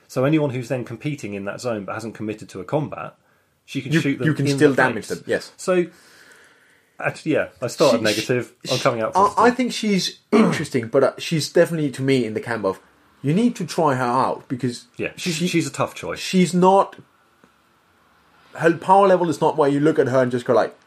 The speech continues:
Speaker 2: "Well, she's obviously going to be good."
Speaker 1: Hmm.
Speaker 2: She might be good in your specific list.
Speaker 1: Yeah, exactly.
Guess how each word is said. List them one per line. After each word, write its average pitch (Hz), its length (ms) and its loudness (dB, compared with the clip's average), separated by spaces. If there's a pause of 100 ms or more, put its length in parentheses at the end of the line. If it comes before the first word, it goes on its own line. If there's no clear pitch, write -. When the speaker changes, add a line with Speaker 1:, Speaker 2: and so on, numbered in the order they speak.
Speaker 2:
"Well, 131 100 -4
she's 120 360 -6
obviously 117 440 -2
going 107 240 -2
to - 60 -18
be 107 100 -12
good." - 320 -12
Speaker 1:
Hmm. 87 240 -10
Speaker 2:
She - 320 -4
might 143 600 2
be 120 120 -2
good 101 300 0 (160)
in 117 200 -2
your 113 300 4
specific 107 480 -8
list. - 320 -10 (140)
Speaker 1:
Yeah, 92 160 -14 (140)
exactly. 90 480 -18